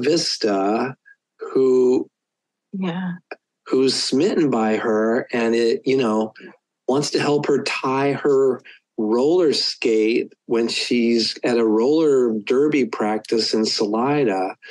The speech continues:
Speaker 2: Yeah.
Speaker 1: And now they're married. I mean, <laughs> yeah, you can't make it up. And it's, it's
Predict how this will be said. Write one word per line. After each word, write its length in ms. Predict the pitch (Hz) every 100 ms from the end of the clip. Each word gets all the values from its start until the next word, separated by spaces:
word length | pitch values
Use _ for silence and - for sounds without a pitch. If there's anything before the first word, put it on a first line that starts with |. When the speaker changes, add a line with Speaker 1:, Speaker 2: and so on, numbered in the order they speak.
| - -
Speaker 2:
Yeah. 240 | 311 240 220
Speaker 1:
And 340 | 117 226 226 - _ -
now 240 | 233 302
they're 160 | 185 349
married. 760 | 320 262 208 233 - - - - _ _ - -
I 80 |
mean, 420 | 302 156 - 427 - _ - _ -
<laughs> 840 | - _ _ _ _ _ _ -
yeah, 160 | 190
you 180 | 170 143
can't 280 | - 190 196
make 200 | 190 180
it 80 | 180
up. 360 | 226 175 - - _ -
And 160 | 131
it's, 420 | 131 127 - - - _ _ - _ _ _
it's 180 | 151